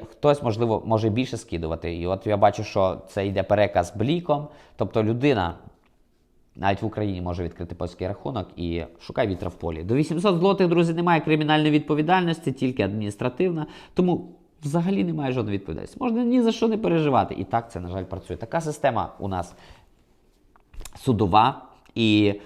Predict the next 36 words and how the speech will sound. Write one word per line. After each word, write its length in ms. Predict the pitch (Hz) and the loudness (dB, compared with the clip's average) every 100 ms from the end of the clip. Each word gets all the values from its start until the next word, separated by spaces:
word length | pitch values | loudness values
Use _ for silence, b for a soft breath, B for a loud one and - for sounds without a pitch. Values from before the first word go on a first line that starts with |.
| B - | B -4
знову 320 | 113 143 123 | 2 4 4
ж 100 | - | 2
таки, 220 | 107 107 | -2 0
я 100 | 120 | 0
хочу 240 | 131 - | 0 0
вам 160 | 123 120 | 0 -2
сказати, 540 | - 123 143 139 139 139 B - | -2 2 4 4 -2 -6 B -20
що 560 | - 120 110 107 92 - - _ _ _ _ _ _ _ _ _ _ | 0 6 6 6 2 -6 -20 _ _ _ _ _ _ _ _ _ _
тяжко 340 | - 185 - 85 | 0 0 0 -4
пані 280 | 85 87 85 | -2 -4 -6
пише, 280 | 80 - | -8 -10
це, 220 | 76 85 82 - - - - - | -8 -8 -8 -12 -20 -20 -20 -16
що 200 | - 101 | -6 -4
гроші 280 | 98 90 87 | -4 -4 -6
заробляла 520 | 90 87 85 80 78 | -6 -6 -6 -8 -10
ці. 240 | - - - b b b b | -14 -20 -20 b b b b
Що 140 | - | -4
хлопець 420 | 113 190 113 - | 2 2 2 -6
цей, 280 | - 101 90 | -4 -2 -2
який, 400 | 82 - 92 78 | -2 -2 -2 -2
е, 80 | 64 71 57 53 | -6 -8 -10 -8
не 140 | 101 | -4
може 200 | 107 98 | -2 0
паспорт 420 | 92 92 87 82 | 0 0 -2 -6
отримати, 340 | 87 87 85 87 | -8 -10 -8 -8
він 100 | 90 | -8
не 80 | 85 | -6
може 180 | 87 | -6
працювати, 640 | 85 92 - 143 151 127 120 B B _ | -6 -6 0 2 2 -2 -6 B B _
тому 200 | 120 120 | -4 -4
що 340 | - 110 90 - | -2 -2 -2 -4
є 400 | 110 110 107 98 - | 0 2 2 0 -6
різні 440 | 101 110 104 107 95 | -2 0 0 -2 -4
на 140 | 104 | -4
це 220 | 104 110 | -2 -2
причини. 540 | 101 107 - 101 95 | -2 -4 -2 -4 -4